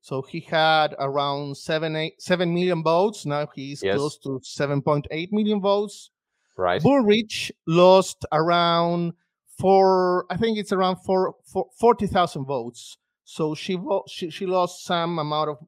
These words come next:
Speaker 1: uh, some amount of votes, but not a significant one.
Speaker 2: Mm.
Speaker 1: And then there is another candidate among those other candidates. There are two candidates. One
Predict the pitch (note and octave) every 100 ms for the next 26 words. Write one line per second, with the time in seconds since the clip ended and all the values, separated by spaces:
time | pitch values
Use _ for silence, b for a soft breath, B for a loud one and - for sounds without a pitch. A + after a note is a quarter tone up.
0 | - A#2+ - E3 D#3+ D#3+ D3 D3 D3+ D#3
1 | D3+ C3 A#2+ C#3 C3+ C3 - A#2 C#3+ E3
2 | F#3+ F3+ F#3+ G#3 A#3 - _ _ _ _
3 | - F#3+ F#3 F2 F#3+ F#3+ F#3 F3+ F3+ F3+
4 | F3+ D#3+ G#3+ C4+ C4 A#3 G3 F#3 F#3 F3
5 | F#3+ F3 F#3 F#3 F3+ F3 F3 F3 C#3+ D3+
6 | D3+ D3 D3+ D3+ - D#3 F3 F#3 F3+ F3+
7 | F3+ G3 G3 D#3 D3 - C#3+ - A2 G2+
8 | F2 F2+ - D3+ F3+ A3 D4